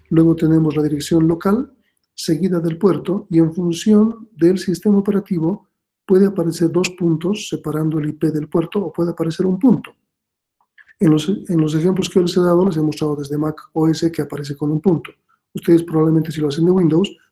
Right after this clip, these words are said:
va a aparecer con dos puntos. Tenemos la dirección destino, la dirección I P, dos puntos, y también el puerto.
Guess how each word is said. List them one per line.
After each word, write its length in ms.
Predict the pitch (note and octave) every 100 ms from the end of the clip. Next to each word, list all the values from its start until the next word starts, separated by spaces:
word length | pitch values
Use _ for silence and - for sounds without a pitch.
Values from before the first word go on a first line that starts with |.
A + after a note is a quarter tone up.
| -
va 60 | D#3+
a 20 |
aparecer 340 | D#3 D3 D3
con 140 | - C#3
dos 140 | C#3 -
puntos. 260 | C3+ - - - _ _ - - - - _
Tenemos 320 | - D#3+ D#3+ D#3
la 80 |
dirección 320 | D3+ D3+ E3+ E3
destino, 560 | E3+ A3+ G3 G3+ - -
la 100 | D#3+
dirección 380 | C#3 C#3+ E3+ E3+
I 60 |
P, 320 | E3+ G#3 A#3 - - _ _ _ _ _
dos 160 | F3 E3
puntos, 640 | G3 F3 F#3 G3 - - _ _ _ _ -
y 100 | F3
también 340 | E3+ D#3+ D#3
el 120 | D3+
puerto. 400 | D3 C#3 C3+ -